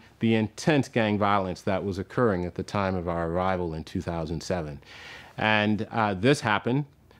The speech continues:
uh, we went to the chief of police and the mayor and said, "This is unacceptable." They said, "Yes, what are we gonna do about it?" We set up this program, this gang intervention program. We met in different parts of the city. We brought the swat team. We brought mothers who had lost children.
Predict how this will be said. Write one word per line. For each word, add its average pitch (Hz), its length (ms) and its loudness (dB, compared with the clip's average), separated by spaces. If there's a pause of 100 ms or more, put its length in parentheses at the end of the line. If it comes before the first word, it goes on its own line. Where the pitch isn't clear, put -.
uh, 104 140 2
we 101 140 2
went 120 260 4
to 135 120 0
the 113 200 2
chief - 340 2
of 120 100 2
police 120 380 2
and 117 80 6
the 107 60 6
mayor 117 280 6
and 110 120 0
said, 104 420 0
"This 120 280 2
is 104 440 0
unacceptable." 117 840 0
They 120 200 4
said, 110 340 0
"Yes, 123 380 0 (220)
what 120 140 4
are 120 40 6
we 120 100 6
gonna 110 200 4 (100)
do 117 60 8
about 107 260 4
it?" 107 80 0
We 110 100 0
set 117 220 4
up 113 160 2
this 107 140 -2
program, 113 560 4 (320)
this 107 140 0
gang 123 260 4
intervention 117 480 4
program. 117 420 2
We 107 120 2
met 117 280 2
in 107 100 0
different 113 300 2
parts 117 280 2
of - 40 -12
the 104 60 -4
city. 123 400 4 (260)
We 104 540 4
brought 110 420 2
the 107 80 -4
swat 127 380 2
team. 120 340 6
We 107 80 2
brought 101 240 2
mothers 120 520 4
who 113 140 2
had 104 160 -2
lost 98 340 -2
children. 123 460 2